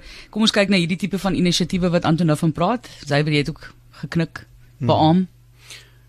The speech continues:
Speaker 2: Ja, dis vir my baie lekker om te sien hoe die mense nou baie meer belangstel oor die diere. In die ou dae was daar 'n, 'n, 'n rop of 'n, 'n pikkewyn wat op die strand staan en,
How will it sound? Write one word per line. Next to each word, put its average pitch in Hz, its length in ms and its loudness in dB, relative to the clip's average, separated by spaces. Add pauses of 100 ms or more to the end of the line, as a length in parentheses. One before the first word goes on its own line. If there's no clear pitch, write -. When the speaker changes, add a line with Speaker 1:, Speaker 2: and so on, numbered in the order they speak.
(760)
Speaker 2:
Ja, 151 200 2
dis 147 220 -2
vir 147 100 -4
my 147 200 -2
baie 147 200 0
lekker 147 280 -2
om 139 80 -2
te 135 120 -6
sien 135 280 0
hoe 123 80 0
die 120 100 0
mense 120 340 -2
nou 120 120 -2
baie 117 240 -2
meer 120 220 -4
belangstel 110 720 -2 (100)
oor 117 100 -4
die 110 160 -2
diere. 98 400 -8
In 110 120 -10
die 117 100 -10
ou 127 140 0
dae 127 220 2
was 117 200 0
daar 107 320 -2
'n, - 280 -18
'n, 90 340 -10 (160)
'n 120 60 -4
rop 113 340 -4
of 120 240 -10
'n, 113 420 -6
'n 123 80 -6
pikkewyn 127 460 2
wat 120 180 -2
op 107 80 -8
die 123 80 -2
strand 120 360 -2
staan 113 260 -2
en, 110 160 -6